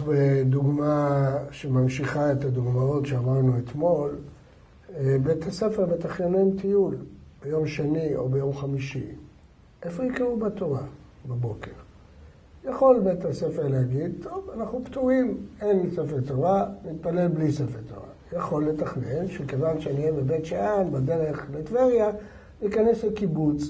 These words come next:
ניכנס לבית כנסת של הקיבוץ, נראה איך מתפללים. הדבר הזה מאוד משמעותי, כי הילד מסמן לעצמו, האם קריאת התורה זה דבר שלא מוותרים עליו, או מוותרים. יש, אה, נטילת ידיים לארוחת עשר בבית הספר.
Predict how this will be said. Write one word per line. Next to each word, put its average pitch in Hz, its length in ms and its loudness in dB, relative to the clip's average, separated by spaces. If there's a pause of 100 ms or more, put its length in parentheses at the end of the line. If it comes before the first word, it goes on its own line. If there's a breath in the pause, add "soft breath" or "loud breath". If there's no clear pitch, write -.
(400 loud breath)
ניכנס 190 480 2
לבית 175 240 -2
כנסת 165 440 -2
של 156 160 -4
הקיבוץ, 139 720 -2
נראה 180 320 2
איך 170 140 -2
מתפללים. 147 680 -4 (480)
הדבר 151 360 -2
הזה 254 160 0
מאוד 233 280 2
משמעותי, 214 880 -4
כי 156 140 -6
הילד 185 400 2
מסמן 151 520 -4
לעצמו, 175 460 -2
האם 180 180 2
קריאת 170 340 0
התורה 156 300 0
זה 156 60 0
דבר 151 300 0 (240 loud breath)
שלא 170 400 2
מוותרים 131 500 -4
עליו, 135 280 -6 (360 loud breath)
או 175 80 -6
מוותרים. 214 520 -2 (520 loud breath)
יש, 180 340 2 (460)
אה, 151 220 -6
נטילת 170 480 2
ידיים 139 480 2
לארוחת 131 460 2
עשר 139 280 -2
בבית 127 340 0
הספר. - 400 -8